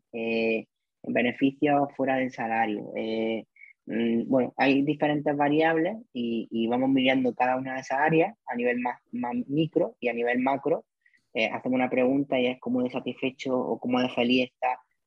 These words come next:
trabajando en Training Gym, ¿no? Y complementamos partes de la vida personal con la vida profesional y, y luego hacemos una cosa que está muy guay en la empresa y es que no formamos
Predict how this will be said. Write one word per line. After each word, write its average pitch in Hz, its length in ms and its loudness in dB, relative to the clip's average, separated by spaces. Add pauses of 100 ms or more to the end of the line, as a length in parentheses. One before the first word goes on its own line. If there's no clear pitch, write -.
(120)
trabajando 120 400 -4
en 120 80 -2
Training 101 340 -6
Gym, 101 200 -4
¿no? 143 100 -2
Y 117 180 0
complementamos 120 840 0
partes 156 340 0
de 120 80 0
la 120 80 2
vida 139 220 2
personal 156 400 -2
con 139 100 -6
la 117 80 0
vida 127 180 0
profesional 143 640 0 (680)
y, 120 540 2
y 131 160 2
luego 175 200 6
hacemos 175 260 2
una 175 140 2
cosa 170 260 -2
que 147 60 -6
está 143 200 -4
muy 143 160 0
guay 151 260 0
en 143 220 -4
la 123 80 -2
empresa 156 520 -4 (460)
y 131 80 0
es 143 80 -2
que 147 340 0 (380)
no 151 260 2
formamos 147 720 6